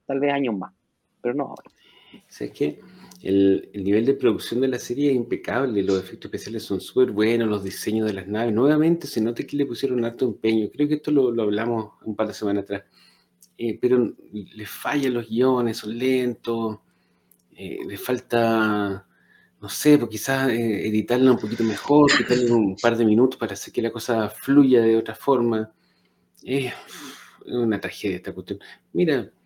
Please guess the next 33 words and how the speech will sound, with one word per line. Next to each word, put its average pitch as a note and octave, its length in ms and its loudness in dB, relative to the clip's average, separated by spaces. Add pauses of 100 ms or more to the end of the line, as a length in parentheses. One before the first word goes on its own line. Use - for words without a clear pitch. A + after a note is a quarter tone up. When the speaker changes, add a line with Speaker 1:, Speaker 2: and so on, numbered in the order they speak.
(340)
Speaker 2:
no C#3 100 4
me D3 100 12
niego D#3 220 12
la E3 120 2
posibilidad D3 420 0
de C#3+ 100 2
que C#3 120 -2
mejore. A#2 580 0 (720)
Eh, G#2 320 0
yo G2+ 160 -4
creo C3 140 2
que C3 80 2
a B2 80 8
diferencia A#2+ 640 0
de A#2+ 260 2
Boba G#2 320 0
Fett G#2+ 400 -2
o G2+ 240 0
de, G2 300 2
mm, F2 320 -4 (640)
Secret A2 420 -2
Wars, A#2 380 -2
vale A#2 220 -2
la A2+ 160 0
pena A#2+ 220 2
darle A#2+ 320 2
una, G#2 680 0 (400)
una F#2 380 -6
oportunidad G#2 560 -4
quizá A2+ 200 -18
un A2 60 -10
poco A2 240 -10
mayor G#2+ 320 -2